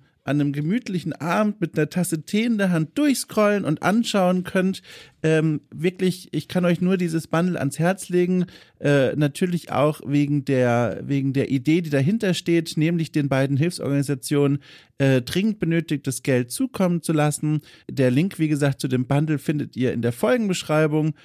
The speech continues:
Und ansonsten danke ich euch von Herzen fürs Zuhören. Äh, wir hören uns am Sonntag wieder. Wir hören uns nächste Woche am Freitag wieder. Wir hören uns aber vielleicht auch jeden Tag, je nachdem, wann ihr hier bei Okay Cool auf den Play-Button drückt. Und ich hoffe,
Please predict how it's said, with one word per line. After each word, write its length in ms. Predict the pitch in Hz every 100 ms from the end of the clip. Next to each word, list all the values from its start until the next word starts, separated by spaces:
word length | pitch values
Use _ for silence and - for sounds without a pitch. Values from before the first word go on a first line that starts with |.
| - - -
Und 120 | 156
ansonsten 840 | 160 156 170 226 - 214 214 214 _
danke 340 | 175 175 247 240
ich 140 | 208
euch 240 | 175 185
von 160 | - 170
Herzen 420 | 156 175 247 - 220
fürs 260 | 196 180
Zuhören. 720 | - 226 247 208 208 220 240 -
Äh, 240 | 147 160 156
wir 200 | 151 151
hören 200 | 180 214
uns 160 | -
am 160 | - 135
Sonntag 500 | 139 240 254 208 -
wieder. 320 | 175 170 160
Wir 120 | 135
hören 160 | 131 131
uns 180 | 127 139
nächste 340 | 131 - 127
Woche 240 | 120 127
am 140 | - 208
Freitag 600 | 208 220 254 247 220 190
wieder. 240 | 196 196
Wir 80 | 208
hören 140 | 269 269
uns 120 | 240
aber 160 | 208
vielleicht 240 | 202 214 208
auch 120 | 180
jeden 320 | 185 233 233
Tag, 280 | - 196 180
je 80 | 175
nachdem, 400 | 175 170 170 156
wann 180 | 170 175
ihr 220 | 160 156 - - - _
hier 200 | 175 170
bei 160 | 151
Okay 360 | - 156 - 151 -
Cool 220 | 151 151
auf 240 | - 127 -
den 300 | 127 120 120
Play-Button 960 | - 156 175 180 175 - 156 - 151
drückt. 440 | - 160 160 - - _ - _
Und 140 | - 135
ich 100 | 131
hoffe, 460 | 160 160 156 156